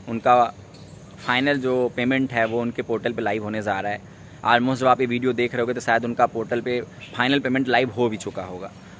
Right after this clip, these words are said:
तो यहाँ पे पीजी के बच्चे मुझसे inquiry करेंगे कि "सर हम लोग का कब आएगा?" तो finally ये वीडियो जो है वो पीजी वालों के लिए है।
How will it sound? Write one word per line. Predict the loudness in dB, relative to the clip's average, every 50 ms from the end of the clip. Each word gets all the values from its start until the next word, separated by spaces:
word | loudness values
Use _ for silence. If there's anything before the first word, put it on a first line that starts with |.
| -20 -20 -8 0 2
तो | 2
यहाँ | 4 4 2 0
पे | 0
पीजी | -2 -2 -2 -2 -2 -2
के | -2
बच्चे | -2 -2 0 -2
मुझसे | -2 -2 -2 -4
inquiry | -2 0 0 0 0 -2 -4
करेंगे | -4 -6 -6 -6 -6 -6 -8 -8 -8
कि | -8 -10 -8
"सर | -4 -2 -2 -2 -2
हम | -2 -4 -4 -4
लोग | -4 -4
का | -4 -4
कब | -2 -4 -2 -2
आएगा?" | -2 -4 -4 -6 -8 -8
तो | -10 -10
finally | -8 -6 -4 -4 -2
ये | -2 -2 -2
वीडियो | -2 -4 -6 -6 -6 -4 -4 -4
जो | -2 -2
है | -2 -2
वो | -4 -4
पीजी | -2 -2 -2 -2 0 0
वालों | 0 0 0 -2
के | -4 -4 -6
लिए | -6 -6 -8
है। | -10